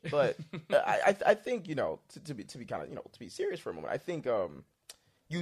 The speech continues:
Speaker 1: you look at that same thing across our culture, right? It, it would be foolish and naive to believe that this is something that is, is, is only intrinsic to football or only intrinsic to sports and athletics or the oasis of what we believe athletics are on our Sundays, right? This is in our politics. This is in our culture. This is in our,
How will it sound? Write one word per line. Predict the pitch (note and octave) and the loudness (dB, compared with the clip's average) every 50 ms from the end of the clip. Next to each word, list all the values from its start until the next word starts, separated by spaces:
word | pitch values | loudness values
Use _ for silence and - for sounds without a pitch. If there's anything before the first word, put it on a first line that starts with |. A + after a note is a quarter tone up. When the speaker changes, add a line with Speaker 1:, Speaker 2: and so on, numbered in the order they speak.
| E3 - | -2 -4
Speaker 1:
you | E3 D#3+ D#3 | -4 -4 4
look | D3 G3+ G#3 - | 4 4 4 4
at | F3 - | 2 2
that | C#3+ A#2+ - - | 2 2 2 0
same | - - A#2 G#2+ G#2+ G2+ | -4 -4 -4 -4 -4 -6
thing | G2+ - - - A2 G2+ G2 F#2+ F2 - - | -10 -10 -6 -2 -2 -2 -2 -4 -4 -4 -4
across | A2 - - - - G2 E2 - - | -4 -4 -2 0 2 2 2 2 -2
our | D2+ C2+ | -4 -6
culture, | - - - - - - - - - - | -6 -10 -12 -12 -12 -14 -14 -14 -14 -6
right? | G#2+ G#2 G2+ G2+ | -4 -2 -2 -2
It, | G#2 G#2+ - | -2 -4 -2
it | - | -2
would | A#2+ A#2 G#2 | -2 -2 -4
be | G#2 | -6
foolish | - - - B2 A#2+ A#2+ A2+ A2 - | -12 -4 -2 0 0 0 -2 -4 -4
and | G#2+ G2+ | -6 -6
naive | F#2 F2 F2 F#2 F#2+ F#2+ F2+ | -6 -4 -4 -6 -6 -6 -8
to | - - | -10 -10
believe | - F2+ E2+ E2 F2+ F2 F2 E2+ - - - - - - | -10 -10 -8 -8 -8 -8 -8 -10 -12 -14 -20 -20 -12 -10
that | - G2+ | -8 -6
this | B2 A#2+ | -6 -6
is | G#2 | -4
something | - A#2+ F#2+ G2+ G2 | -6 -6 -4 -4 -4
that | F2 C2+ | -4 -6
is, | F2 D2+ - - | -6 -8 -8 -10
is, | F#2 F2+ - - _ - | -10 -10 -12 -12 _ -10
is | G#2+ - - _ _ - | -10 -10 -12 _ _ -2
only | C3+ C#3 B2 A#2+ | 0 0 0 -2
intrinsic | G#2+ G2 - A#2 G#2 - - | -4 -6 -8 -10 -12 -12 -14
to | - | -14
football | - F2+ - - - - - - - - - - _ - | -14 -14 -12 -10 -10 -10 -10 -12 -20 -20 -20 -12 _ -4
or | - - - | -4 -2 -2
only | - C#3 C3+ B2+ | -2 -2 -2 -4
intrinsic | A#2 A#2 A2 G2 - | -8 -10 -14 -16 -16
to | - - | -16 -16
sports | - - E2 - - | -8 -6 -6 -6 -4
and | - A1 | -6 -8
athletics | - - - - - - - | -6 -6 -6 -6 -8 -10 -10
or | - - G2 | -8 -8 -8
the | G2 F#2 - | -6 -4 -4
oasis | G#2+ G2 G#2 A2 G#2+ - - - - - - | -2 -2 -4 -4 -6 -6 -6 -6 -6 -8 -8
of | - G2 F2+ | -8 -8 -8
what | F#2+ F#2+ - | -8 -8 -8
we | F#2+ | -8
believe | - G2 F2+ F2+ F#2 F2 - | -8 -6 -6 -6 -8 -6 -6
athletics | - - E2+ - D#2+ C#2+ - - - | -6 -6 -6 -6 -8 -8 -8 -4 -4
are | C2 C2 B1 B1+ | -2 -2 0 -2
on | C2 B1+ | -4 -6
our | B1 | -8
Sundays, | - - - C2 C2+ B1+ G1+ G1+ - - - | -10 -10 -10 -10 -10 -12 -14 -14 -14 -12 -10
right? | A#1 A#1+ B1+ - - - - - - _ _ _ _ _ - | -8 -8 -8 -8 -10 -16 -20 -20 -20 _ _ _ _ _ 0
This | A#2+ E3 D#3+ | 0 0 2
is | D3 | 0
in | D3 C#3 | 0 0
our | A#2+ | 0
politics. | - - - A#2 G2+ F2+ - - - - - - | 0 2 4 4 4 4 2 0 -6 -8 -8 -10
This | - G#2 A#2 | -12 -12 -8
is | A2 | -6
in | A#2+ A2 | -4 -2
our | G#2 G#2+ | -2 -4
culture. | - - B2 A2+ - - - E2+ | -2 -2 -4 -4 -4 -6 -8 -8
This | - - G#2+ | -8 -8 -10
is | A#2 A#2 A#2 | -10 -8 -6
in | G#2+ G#2 | -2 0
our, | G2+ G2 G2 | 0 0 -2